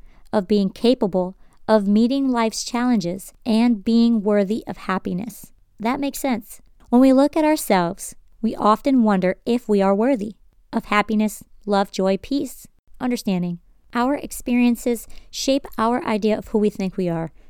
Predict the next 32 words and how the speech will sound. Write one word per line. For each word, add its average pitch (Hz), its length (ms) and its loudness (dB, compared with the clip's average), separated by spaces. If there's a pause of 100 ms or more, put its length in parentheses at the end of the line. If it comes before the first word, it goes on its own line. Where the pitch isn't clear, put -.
(160)
and 226 120 -2
how 254 160 0
people 226 300 -4
perceive 196 420 -4
us. - 360 -12 (540)
And 220 180 0
I 254 80 0
know 240 300 2 (300)
we 233 220 2
in 277 100 0
Christianity 220 680 -2
are 226 200 -4
always 240 440 2
so 240 280 -2
cautious 214 600 -4 (280)
when 208 240 0
we 208 180 2
hear 233 300 0
the 247 120 0
word 208 300 -2
self - 460 -2
get 185 180 -4
thrown 180 180 -2
around. 175 440 -4 (300)
And 202 120 0
I 208 80 0
think 254 240 -4
one 233 280 -2
thing 277 200 -6
I've 226 140 0
realized 202 580 0
is 180 380 -4